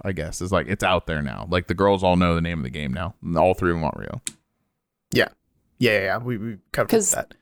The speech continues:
Speaker 3: yeah.
Speaker 2: Um, but yeah,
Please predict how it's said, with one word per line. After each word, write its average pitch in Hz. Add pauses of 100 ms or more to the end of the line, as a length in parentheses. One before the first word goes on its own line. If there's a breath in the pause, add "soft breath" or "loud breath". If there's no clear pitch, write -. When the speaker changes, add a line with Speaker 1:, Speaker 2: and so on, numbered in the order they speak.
(340)
Speaker 3:
yeah. - (1500)
Speaker 2:
Um, 107 (640)
but 151
yeah, 165